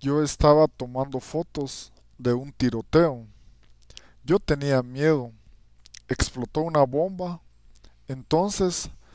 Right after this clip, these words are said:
tomé algunas fotos y veía cómo las personas corrían. Pasaban los tanques y carros militares,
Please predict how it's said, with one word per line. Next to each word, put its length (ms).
tomé 260
algunas 500
fotos 640
y 120
veía 600
cómo 240
las 200
personas 640
corrían. 640
Pasaban 640
los 200
tanques 640
y 100
carros 540
militares, 960